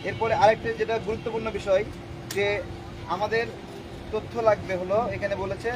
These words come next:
বাইশটি জেলায় কমিটি এবং অফিস লাগবে। এখানে লিখেছে দেখেন, বাইশটি জেলার মধ্যে বিশটি জেলায় সঠিক ও কার্যক্রম অফিস পাওয়া গেছে। দেখেন দুইটি জেলায় তথ্য পাওয়া যায়নি। আমি আপনাকে দেখাচ্ছি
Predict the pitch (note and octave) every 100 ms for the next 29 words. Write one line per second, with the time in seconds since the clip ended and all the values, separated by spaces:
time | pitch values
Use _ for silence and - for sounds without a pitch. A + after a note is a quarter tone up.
0 | A#3 D#3 F#3+ A3 - - A3+ F#3+ G3 G#3+
1 | B3+ C#4 - - - - - - A3 G#3+
2 | A3 A#3 A3+ A3 G#3+ G#3+ G3 G3 - C3+
3 | - - - - - - - G#3+ G#3+ G3+
4 | G3 G3 F#3 D#3+ - - - - - G3
5 | G#3+ - - A3+ G#3 G#3+ A3 A3 G#3+ F#3
6 | - - - - - A3 A3 - A3 A3
7 | A3+ A3+ A3 G#3+ A3 A3 G#3 G#3 - G#3+
8 | A3 F#3+ F#3+ G3 G3+ G3 F#3 F3 E3 C3
9 | - - - - - - - - F#3 G3
10 | F#3 C#3 F#3+ A3+ - A#3 A#3+ C4 D4+ -
11 | - - - - - - A3 - G#3+ G#3
12 | F#3+ F#3+ E3+ C3 - - - - - -
13 | - D#3+ F#3+ A3+ A3 A3+ A#3 F#3+ G3+ G#3
14 | -